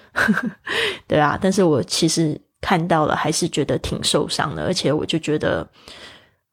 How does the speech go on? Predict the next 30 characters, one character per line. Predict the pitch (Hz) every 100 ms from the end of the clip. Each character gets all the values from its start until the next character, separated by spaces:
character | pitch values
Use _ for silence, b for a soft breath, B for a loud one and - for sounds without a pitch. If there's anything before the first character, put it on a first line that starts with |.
| _
为 | -
什 | - 196
么 | 156 143 - -
学 | - 160
英 | 175 185
语 | 160
环 | - 156
游 | 160
世 | 156 -
界， | 160 170 151
他 | - 170
就 | 175
必 | - 156
须 | 143 - 139
要 | 147 147
去 | - 175
分 | - 151 156
享 | - - -
学 | - -
英 | 151 165 160
语 | - -
跟 | 151 151
环 | - - -
游 | 127
世 | 107 - 147
界 | 151 95
的 | 92
见 | - 123 -
闻 | - -
呢？ | 53